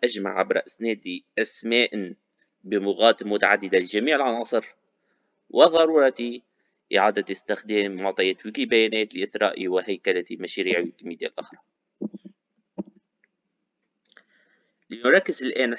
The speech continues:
على تركيبة عنصر معين. مثلًا هنا نلاحظ أن العنصر اسمه دوغلاس آدمز، وهو حول كاتب إنجليزي. نلاحظ أن لكل عنصر معرف وحيد.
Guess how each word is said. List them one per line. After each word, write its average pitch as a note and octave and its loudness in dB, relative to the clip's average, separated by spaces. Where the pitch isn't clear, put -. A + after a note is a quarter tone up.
على G#2 2
تركيبة G2 -4
عنصر F#2 -4
معين. E2 -6
مثلًا B2+ 2
هنا C3+ -4
نلاحظ C3+ -2
أن G2+ -6
العنصر F#2+ -8
اسمه F#2 -12
دوغلاس G#2+ 0
آدمز، - -6
وهو A#2 2
حول A2 0
كاتب A#2 -4
إنجليزي. - -10
نلاحظ C#3 2
أن G#2 2
لكل D3+ -2
عنصر B2+ 2
معرف G#2+ 2
وحيد. F#2+ -4